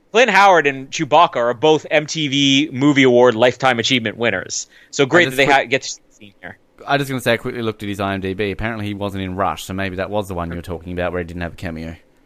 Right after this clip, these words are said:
Speaker 1: Um, I mean, it is, it's at the point now where he's so famous for doing the cameos in these movies where it would be distracting. So I, I would feel sorry for Ron Howard trying to fit him into some of these more serious movies. Uh, like, I, I, if he is in A Beautiful Mind, <laughs> I'd love to spot the scene and see if it stands out.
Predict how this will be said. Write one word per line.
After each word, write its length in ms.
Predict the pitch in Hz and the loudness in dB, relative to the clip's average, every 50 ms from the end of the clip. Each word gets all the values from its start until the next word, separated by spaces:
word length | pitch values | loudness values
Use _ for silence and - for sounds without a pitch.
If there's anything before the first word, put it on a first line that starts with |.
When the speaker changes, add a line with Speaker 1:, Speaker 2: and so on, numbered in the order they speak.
| _ _ _ _ _ _ _ _ _ _ _ _ _ _ _ _ - | _ _ _ _ _ _ _ _ _ _ _ _ _ _ _ _ 2
Speaker 1:
Um, 340 | 143 143 143 143 143 139 - | 4 6 6 6 4 4 2
I 80 | - 220 | 0 0
mean, 120 | 269 277 | 2 2
it 160 | 269 254 247 247 | 0 0 2 0
is, 180 | 294 285 214 | 0 -2 0
it's 200 | 220 233 226 - | -2 0 2 4
at 140 | 269 277 - | 4 2 2
the 40 | 160 | 0
point 200 | 165 185 165 135 | -2 -2 0 2
now 240 | 135 143 165 165 139 | 4 4 4 4 4
where 120 | 127 123 | 2 0
he's 100 | 120 - | -4 -4
so 180 | - 165 147 143 | 0 0 0 0
famous 400 | - 120 117 131 143 139 - - | 0 0 0 0 0 -2 -4 -4
for 420 | - 117 104 101 101 98 98 98 - _ _ _ _ _ - | -2 -2 0 0 0 -2 -4 -6 -10 _ _ _ _ _ -4
doing 180 | - 123 113 | -2 -2 0
the 60 | 107 104 | 0 0
cameos 340 | - 117 110 107 110 98 | 0 0 0 0 0 -2
in 60 | 110 107 | -4 -6
these 120 | 104 98 | -4 -4
movies 320 | 107 107 101 101 101 95 | -2 -2 0 -2 -2 0
where 240 | 98 107 107 107 107 - | 2 4 4 4 4 4
it 100 | 139 135 | 4 2
would 300 | 131 113 113 131 131 123 | 4 4 4 4 4 4
be 120 | 101 120 | 2 -2
distracting. 600 | 110 110 - - - 123 123 139 135 - 117 107 | -2 -2 -2 0 2 2 4 2 2 -2 -6 -6
So 160 | 107 - 131 135 117 - - - - - - - _ _ | -4 -2 -2 -2 -2 -6 -14 -20 -20 -20 -20 -20 _ _
I, 100 | - 139 - | -2 0 2
I 120 | - 165 202 | 4 4 4
would 140 | 208 180 | 4 2
feel 200 | - 196 196 175 | 2 2 2 2
sorry 260 | 151 - 151 143 151 160 | 2 2 4 4 4 2
for 140 | - 143 | 0 0
Ron 240 | 127 123 127 131 131 | 0 2 2 0 0
Howard 300 | 120 120 123 127 127 127 | -2 0 0 0 0 -2
trying 180 | - 135 131 117 | -2 -4 -4 -4
to 60 | 110 | -6
fit 280 | - - - 143 139 - | -6 -4 -2 -2 -2 0
him 200 | 123 131 120 113 | -2 -4 -4 -4
into 380 | 110 107 104 - 117 110 107 | -4 -6 -6 -6 -6 -6 -4
some 200 | - - 127 113 | -4 -4 -4 -4
of 40 | 113 | -4
these 120 | 110 98 | -6 -6
more 160 | 95 107 104 98 | -4 -4 -4 -4
serious 540 | - - - 117 110 110 110 107 98 - | -2 -2 0 2 4 4 4 2 0 -2
movies. 540 | - 107 107 107 92 98 92 90 85 - - _ - - - - - - | -2 -2 -2 0 0 -2 -4 -4 -4 -6 -8 _ -14 -20 -20 -20 -10 -2
Uh, 180 | - 98 98 92 | 2 2 4 4
like, 200 | 92 107 113 - | 4 2 2 2
I, 340 | - 123 127 - - 117 - _ - | 2 0 0 0 -2 -6 -6 _ -4
I, 120 | - 104 101 | -2 -2 -2
if 100 | - - | -2 -2
he 140 | 110 113 | 0 0
is 100 | 131 139 | 2 2
in 80 | 143 127 | 2 0
A 40 | 117 | 0
Beautiful 320 | 92 107 104 95 - 107 | 0 -2 -6 -4 -6 -4
Mind, 300 | 95 90 87 90 95 92 | -4 -2 -2 -4 -4 -2
<laughs> 20 | - | 0
I'd 280 | 139 151 127 147 147 _ | 0 0 0 -2 -8 _
love 260 | - 117 143 135 - - | -4 0 0 0 0 0
to 220 | 131 123 117 - | 0 0 0 0
spot 300 | - - - 131 117 - | -2 0 2 2 0 0
the 60 | - | -2
scene 280 | - - 143 143 120 107 | -8 -6 -4 -4 -4 -4
and 80 | 98 | -4
see 100 | - - | -4 -4
if 100 | 113 92 | -4 -4
it 80 | - 80 | -6 -4
stands 300 | - - 101 98 95 92 | -2 0 0 0 2 2
out. 260 | 113 117 107 92 - | 2 2 2 2 -2